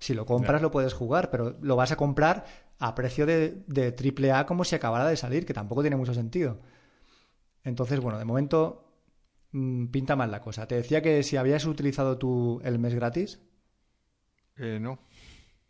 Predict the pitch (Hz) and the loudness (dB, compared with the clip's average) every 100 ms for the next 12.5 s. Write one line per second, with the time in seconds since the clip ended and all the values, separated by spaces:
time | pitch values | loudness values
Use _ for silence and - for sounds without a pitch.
0 | - 127 120 131 143 151 147 107 117 135 | -4 2 4 4 2 2 0 0 2 2
1 | 131 143 131 123 117 117 117 110 123 120 | 2 -2 0 0 -2 -4 -4 -4 -4 -4
2 | 110 104 95 - 101 92 85 80 80 78 | -2 -4 -6 -6 -8 -8 -10 -12 -14 -18
3 | - 85 82 80 82 80 82 - - 73 | -16 -16 -14 -16 -16 -18 -18 -20 -18 -16
4 | 85 87 - 92 92 92 92 90 92 87 | -14 -16 -16 -14 -14 -12 -10 -8 -8 -8
5 | 85 85 85 82 82 _ - - 151 113 | -10 -12 -14 -16 -18 _ -16 -6 -4 0
6 | 110 120 120 120 98 - 85 85 - - | 0 -2 -6 -8 -8 -8 -10 -12 -20 -20
7 | _ _ _ _ _ _ _ - 139 139 | _ _ _ _ _ _ _ -4 -2 0
8 | 190 180 139 175 139 131 131 127 123 123 | 0 -2 0 0 0 -6 -6 -2 -2 0
9 | 123 123 - _ _ _ _ - 147 180 | -2 -4 -10 _ _ _ _ -8 -6 2
10 | 175 170 165 202 196 208 226 214 - _ | 6 6 6 2 0 0 0 0 -8 _
11 | _ _ _ _ - 147 147 147 143 143 | _ _ _ _ 0 0 4 4 4 4
12 | 143 139 175 202 - | 2 4 4 2 0